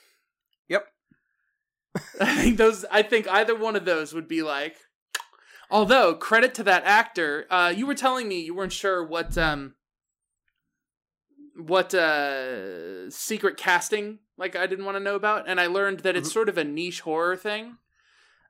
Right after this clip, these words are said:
Speaker 2: Um, the actor's name, I actually have to look up, because I always think of him as Joe Chill from Batman Begins.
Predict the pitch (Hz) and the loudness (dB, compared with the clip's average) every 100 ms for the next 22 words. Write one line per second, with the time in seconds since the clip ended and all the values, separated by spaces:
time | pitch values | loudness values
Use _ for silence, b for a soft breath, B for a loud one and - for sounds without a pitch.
0 | - 190 190 180 170 147 - 151 185 180 | 2 4 6 2 -4 -10 -16 _ -6 0
1 | 233 269 240 214 175 196 185 165 151 196 | 0 0 -4 -6 -4 -4 -4 -6 -4 -4
2 | 202 240 190 180 170 139 - 147 180 - | -4 -6 -6 -6 -12 -14 -14 -8 -8 -6
3 | - 170 151 - - 175 180 - 175 190 | -4 -2 -2 -6 -12 -10 -8 -2 2 2
4 | 185 185 180 175 185 180 170 170 156 135 | 2 0 -2 -2 -6 -6 -8 -8 -10 -10
5 | 127 165 170 165 - 165 165 180 180 160 | -6 -2 -2 -2 -4 -2 -4 -4 -6 -2
6 | 165 156 165 151 139 147 160 208 | -4 -4 -8 -8 -8 -8 -8 -12